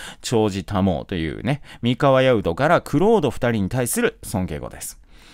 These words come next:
帰参しているというので、お懲らしめになるのですというと。心うのことや、沖縄マロなり、断定の助動詞ですね。かわいそうなことよと、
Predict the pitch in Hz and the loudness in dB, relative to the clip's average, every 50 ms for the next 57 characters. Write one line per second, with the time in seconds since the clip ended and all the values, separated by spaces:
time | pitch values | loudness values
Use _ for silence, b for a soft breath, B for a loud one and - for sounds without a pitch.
0 | B B B B B B - - - - 107 98 95 - - - 156 151 151 180 | B B B B B B -10 -6 -4 -2 0 -2 -2 -2 0 2 4 4 4 4
1 | 180 185 143 117 95 98 98 95 80 73 110 127 - - - 92 - - 104 104 | 2 0 0 2 2 0 -2 -2 -2 -2 -2 -2 -2 -2 -4 -6 -6 -4 -4 -4
2 | 98 101 - - 113 107 110 139 180 196 165 110 87 90 95 110 139 160 170 139 | -4 -4 -2 -2 -2 0 0 0 0 2 2 2 0 0 0 0 0 0 0 -2
3 | 92 101 92 - - - - 185 180 175 110 73 - 160 - - - - - - | -2 -4 -6 -6 -8 -4 -4 -4 -4 -4 -8 -8 -6 -6 -6 -8 -10 -14 -20 -20
4 | - - - B B B B B B - - 117 110 - 120 117 107 - - - | -20 -20 -20 B B B B B B 2 2 4 4 4 2 4 4 2 2 2
5 | 151 196 233 247 214 - - 117 - 92 85 82 - - - - - _ - - | 2 2 2 0 -2 -2 -6 -8 -8 -8 -10 -10 -12 -14 -16 -18 -20 _ -10 -6
6 | - 85 90 - - - 101 113 135 160 185 190 170 151 123 101 90 80 73 73 | -4 -4 -4 -4 -4 -2 0 2 2 2 2 2 2 2 2 0 -2 -2 -4 -4
7 | 82 101 113 104 - - 90 104 104 113 110 104 104 98 95 87 85 78 76 69 | -2 -2 -2 -4 -4 -6 -4 -2 -2 0 0 0 0 0 0 -2 -4 -6 -6 -8
8 | 76 - - - - - 123 139 160 160 - B B B B B B - - 123 | -8 -10 -10 -10 -8 -4 0 0 0 0 -4 B B B B B B 0 2 4
9 | 117 110 98 98 - - 147 147 147 147 135 123 135 147 143 156 139 131 - 139 | 4 4 4 2 0 -2 0 0 2 2 0 0 0 -2 0 0 -2 0 -2 -2
10 | 123 117 - | -4 -4 -6